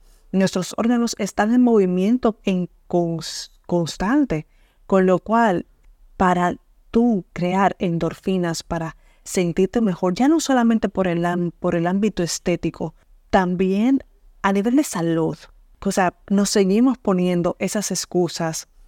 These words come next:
Y, y, y te, te pongo, por ejemplo, algunas, como "comenzaré a cuidarme después de tal temporada", o "esperaré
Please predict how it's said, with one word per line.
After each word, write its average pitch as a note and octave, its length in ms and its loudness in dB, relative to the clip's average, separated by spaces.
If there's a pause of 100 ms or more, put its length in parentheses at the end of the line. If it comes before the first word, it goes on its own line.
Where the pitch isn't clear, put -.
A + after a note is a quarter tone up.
(180)
Y, F#3 80 -2
y, F#3+ 320 -4
y G3 60 -2
te, F#3 240 0
te - 200 -4
pongo, G3+ 260 0
por G#3 160 0
ejemplo, F#3 500 0
algunas, E3+ 640 0
como E3+ 420 -2 (300)
"comenzaré G3+ 680 0
a G#3+ 120 0
cuidarme F#3+ 600 0
después F3+ 680 0
de F3+ 140 -2
tal F3 240 2
temporada", E3 920 -4
o F3+ 200 2
"esperaré E3+ 760 -2